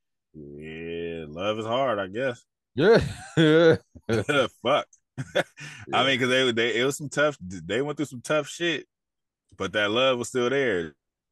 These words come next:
Speaker 1: Tough
Speaker 2: Yeah.
Speaker 1: love, re-, like, fucking hard love, re-, regardless, the love was still there.
Speaker 2: Yeah, I, I was trying to figure it out. Um, you know, other than I,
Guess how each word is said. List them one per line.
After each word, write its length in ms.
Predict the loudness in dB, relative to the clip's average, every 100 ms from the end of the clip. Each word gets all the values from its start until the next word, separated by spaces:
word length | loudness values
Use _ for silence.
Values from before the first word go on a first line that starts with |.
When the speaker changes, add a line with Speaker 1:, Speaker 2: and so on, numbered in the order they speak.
| -4
Speaker 1:
Tough 200 | -2 2
Speaker 2:
Yeah. 60 | 2
Speaker 1:
love, 220 | 2 0
re-, 180 | -6 -8 -10
like, 100 | -10
fucking 200 | -10 -10
hard 180 | -6 -4
love, 140 | -4 -4
re-, 180 | -10 -8
regardless, 420 | -4 0 0 -2
the 60 | -2
love 220 | -2 -2
was 100 | -4
still 160 | -6 -4
there. 220 | -4 -8 _ _ _ _ _
Speaker 2:
Yeah, 300 | -20 -16 -16 -14
I, 100 | -4 -2
I 140 | 0
was 140 | -2
trying 260 | -2 -4 -4
to 60 | -6
figure 420 | -6 -6 -4 -4
it 80 | -4
out. 320 | -4 -4 -8 -16
Um, 720 | -18 -18 -18 -20 -20 -20 -20 _ _ _ _ _ _ _ _
you 100 | -20
know, 100 | -18
other 260 | -10 -8 -8
than 460 | -8 -8 -8 -10
I, 100 | -10